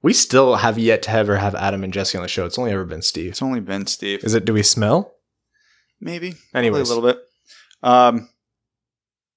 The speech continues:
Speaker 2: Merrick, just so someone can go down all the same ridiculous paths that I like to go down.
Speaker 1: Uh, f-, actually, Freed, just so we can get, <laughs> we can be the source of information.
Speaker 2: Yeah.
Speaker 1: Uh, would you feel obligated to match any offer sheet made to Evan?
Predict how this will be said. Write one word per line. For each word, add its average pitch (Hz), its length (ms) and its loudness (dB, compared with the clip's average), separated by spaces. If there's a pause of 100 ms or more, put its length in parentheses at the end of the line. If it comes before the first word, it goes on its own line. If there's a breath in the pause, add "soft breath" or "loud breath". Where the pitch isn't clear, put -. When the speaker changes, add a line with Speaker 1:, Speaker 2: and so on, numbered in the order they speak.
(1160 loud breath)
Speaker 2:
Merrick, 120 480 4
just 120 220 2
so 123 180 6
someone 113 380 2
can 110 180 0
go 107 140 2
down 107 180 2
all 110 180 4
the 104 220 4
same 104 320 0
ridiculous 98 520 2
paths 95 400 0
that 101 120 2
I 95 80 6
like 90 220 0
to 95 100 -8
go 92 100 2
down. 92 240 -2 (840 loud breath)
Speaker 1:
Uh, 131 300 4
f-, 139 100 -8
actually, 139 320 -2
Freed, 127 460 0
just 123 280 -2
so 131 100 2
we 120 80 0
can 110 160 -8
get, 110 240 -6 (300)
<laughs> - 200 -4 (200)
we 214 100 2
can 170 160 2
be 143 120 2
the 139 100 4
source 135 280 2
of 123 100 0
information. 113 720 0 (180)
Speaker 2:
Yeah. 107 260 0 (140 loud breath)
Speaker 1:
Uh, 135 300 4
would 147 180 4
you 180 80 2
feel 180 200 4
obligated 135 500 4
to 131 60 -4
match 120 300 2
any 131 220 0
offer 120 320 4
sheet 117 240 0
made 113 300 0
to 120 160 -4
Evan? 101 420 -4